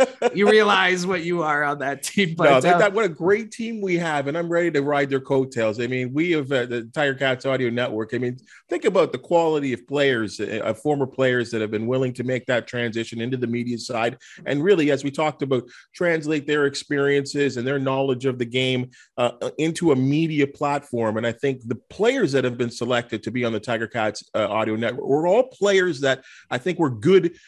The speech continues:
Speaker 1: on the microphone, talking to guys like us when they were players. So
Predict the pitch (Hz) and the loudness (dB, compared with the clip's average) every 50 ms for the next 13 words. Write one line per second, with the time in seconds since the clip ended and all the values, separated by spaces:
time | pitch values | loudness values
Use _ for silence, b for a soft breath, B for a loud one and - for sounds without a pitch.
0 | b b b - 131 143 160 165 160 151 151 156 156 160 151 - - 151 135 - | b b b -4 -2 0 0 2 2 0 2 2 0 0 0 -2 -6 -6 -2 0
1 | 147 143 139 139 - 165 160 165 165 - 156 139 131 135 143 143 139 131 117 131 | 2 2 0 0 -2 -2 -2 -2 -2 -2 -2 -2 0 2 2 2 2 2 2 0
2 | 120 113 - - 131 151 156 135 - - 117 151 151 143 151 147 139 127 113 113 | -2 -2 -2 -4 -2 -2 -2 -4 -4 -4 0 0 0 2 2 2 0 0 0 2
3 | 143 170 196 196 196 - 139 123 101 95 95 92 92 - - 135 123 120 | 2 4 2 2 0 -2 -2 -2 -2 -2 -4 -4 -6 -4 -2 -2 -2 -2